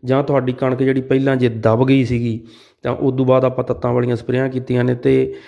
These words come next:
ਕੋਈ ਅਮਾਈਨੋ ਐਸ-, ਐਸਿਡ ਜਿਹਦੇ ਵਿੱਚ ਕੋਈ ਸਾਗਾਰੀਕਾ ਤੁਸੀਂ seaweed extract ਆ ਜਿਹੜੀ ਕਿ, ਅਹ, ਬੈਸਟ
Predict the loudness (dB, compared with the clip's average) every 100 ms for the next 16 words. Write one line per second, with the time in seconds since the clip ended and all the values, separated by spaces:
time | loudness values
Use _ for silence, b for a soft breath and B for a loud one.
0 | B -4 -2 0 2 2 2 0 -2 -6
1 | 0 0 0 -2 0 0 -2 -2 -4 0
2 | 2 2 2 -4 -4 -4 -4 -4 -2 -2
3 | -2 -6 -6 -6 -2 0 0 0 0 -2
4 | -8 B B B B B 0 2 2 0
5 | -4 -12 _ _ _ -8 0 2 0 -2